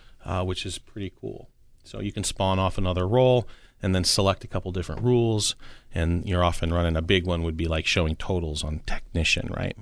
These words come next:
Maid services is big for that. I'm sure I didn't clear that up as well as it could be if I were to take fifteen minutes on it, but know that the, uh, the roles and rules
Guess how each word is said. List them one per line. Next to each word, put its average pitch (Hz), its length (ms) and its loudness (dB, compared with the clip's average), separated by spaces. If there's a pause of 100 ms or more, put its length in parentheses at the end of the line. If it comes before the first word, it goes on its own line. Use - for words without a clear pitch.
(120)
Maid 95 240 4
services 80 440 -2
is 76 80 -6
big 78 240 -12
for - 140 -20
that. - 140 -18 (280)
I'm 135 120 4
sure 156 200 10
I 135 60 12
didn't 117 320 6
clear 117 400 8
that 104 260 8
up 101 300 8 (120)
as 101 180 4
well 107 260 8
as 98 180 4 (180)
it 98 200 0
could 113 280 4
be 95 180 6
if 90 120 0
I 98 60 6
were 92 100 4
to 87 80 2
take - 300 2
fifteen 90 400 2
minutes 90 300 4
on 82 120 0
it, 78 120 -8
but 76 200 -4 (500)
know 110 400 6
that 95 340 2
the, 87 280 2
uh, 87 300 2 (320)
the 90 240 -2
roles 98 760 2 (320)
and 87 220 -2
rules 98 560 2